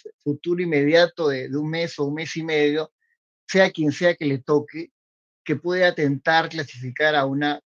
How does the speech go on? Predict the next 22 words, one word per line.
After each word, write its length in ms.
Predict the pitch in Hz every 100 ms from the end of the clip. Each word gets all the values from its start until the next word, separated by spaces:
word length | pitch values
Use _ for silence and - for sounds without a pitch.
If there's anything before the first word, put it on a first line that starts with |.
| _
pasar 360 | - 151 190 180
de 60 | 156
una 120 | 151
fase 260 | 156 151
de 80 | 139
grupos 300 | 147 - 147
de 80 | 143
Libertadores. 720 | 123 117 113 117 127 131 - _ - -
Yo 80 |
creo 120 | 202 202
que 80 |
es 60 | 214
preocupante 640 | 208 180 143 180 180 170
lo 120 | 147
que 60 | 123
está 140 | 120 151
pasando 380 | 131 156 165
con 160 | 147 127
la 100 | 123
U. 240 | 160 151 - _ _ _
Eh, 340 | 139 139 135 - _
pifió 600 | - 147 208 208 202 202